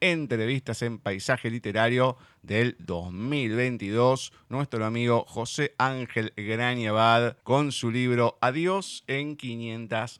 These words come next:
páginas. Qué linda entrevista, qué maravilloso es poder cerrar el año con José.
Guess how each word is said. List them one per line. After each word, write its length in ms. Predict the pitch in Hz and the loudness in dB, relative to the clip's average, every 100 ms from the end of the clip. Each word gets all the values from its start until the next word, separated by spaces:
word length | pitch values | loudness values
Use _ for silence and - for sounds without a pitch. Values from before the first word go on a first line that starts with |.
| _ | _
páginas. 760 | - - - 107 82 - - - _ _ | -8 -8 -10 -14 -14 -18 -20 -20 _ _
Qué 380 | - 220 226 - _ _ _ _ _ | 0 2 2 -2 _ _ _ _ _
linda 640 | 120 131 165 165 151 151 _ _ _ | -8 -4 -4 -2 -2 -4 _ _ _
entrevista, 800 | 110 107 104 107 104 85 - 87 | -6 -6 -4 -4 -6 -8 -12 -10
qué 160 | 131 156 | -6 -4
maravilloso 600 | 147 120 117 131 135 123 | 0 0 0 -4 -6 -6
es 80 | |
poder 340 | - 110 117 127 | -2 -2 0 -2
cerrar 300 | - 110 120 | -4 0 2
el 60 | 117 | 4
año 300 | 123 123 107 | 2 0 -2
con 320 | 98 98 - _ _ _ _ _ _ | -4 -4 -8 _ _ _ _ _ _
José. 460 | - 80 78 67 | -14 -12 -12 -14